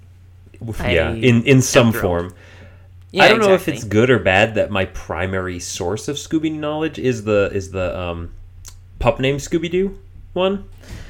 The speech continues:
Speaker 2: It's not good. Like, that one is definitely does not hold up.
Speaker 1: Okay.
Speaker 2: Which is unfortunate. Like, I thought it was good at the time as well, and it was just, like, not
Speaker 1: Yeah.
Speaker 2: very good. I think regular Scooby-Doo is gonna hold up very well, though.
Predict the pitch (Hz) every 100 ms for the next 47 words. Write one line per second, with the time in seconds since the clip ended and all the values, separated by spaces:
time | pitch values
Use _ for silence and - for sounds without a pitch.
0 | - - 165 165 175 139 127 107 113 -
1 | - 135 131 165 160 143 127 120 117 131
2 | 123 120 117 117 113 113 113 110 113 107
3 | 107 104 104 - - - - - - -
4 | - 117 107 90 82 - 120 117 113 110
5 | 113 110 110 113 117 - - - - -
6 | 127 139 139 127 123 117 113 113 107 107
7 | 104 101 101 104 - - 117 - - 107
8 | 110 110 80 104 110 113 120 - - -
9 | - - - - 151 214 254 135 127 123
10 | - 120 113 110 110 110 113 110 110 110
11 | 107 - 110 113 113 113 113